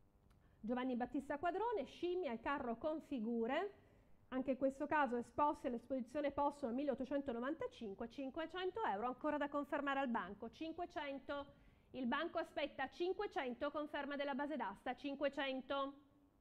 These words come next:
Successivo, il lotto numero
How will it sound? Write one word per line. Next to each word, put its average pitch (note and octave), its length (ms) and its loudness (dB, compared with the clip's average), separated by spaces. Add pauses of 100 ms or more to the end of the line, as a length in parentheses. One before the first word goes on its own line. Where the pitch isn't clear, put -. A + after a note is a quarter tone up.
(3000)
Successivo, G4 840 4
il C#4 100 2
lotto B3+ 340 2
numero C#4 640 0